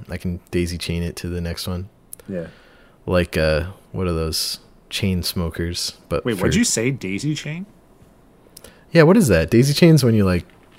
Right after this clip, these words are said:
Speaker 1: plug an extension cord into an extension cord into an <laughs> extension cord.
Speaker 2: Really? I've never heard of that before.
Speaker 1: Hold on. I think I used the term incorrectly.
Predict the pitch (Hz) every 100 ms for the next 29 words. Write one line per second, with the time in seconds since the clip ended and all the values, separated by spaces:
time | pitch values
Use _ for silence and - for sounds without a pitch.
0 | - - - - - - - - - -
1 | 104 95 92 - 101 98 101 - 95 90
2 | 87 - 85 - - 92 - 95 - 95
3 | 82 78 80 - 85 - - 110 101 101
4 | 87 - 87 - - - - - 120 143
5 | - - 101 117 107 107 104 92 - -
6 | - - - - - - - 127 127 95
7 | 82 80 90 - - - - 165 135 95
8 | 92 - - 90 82 - 82 82 87 87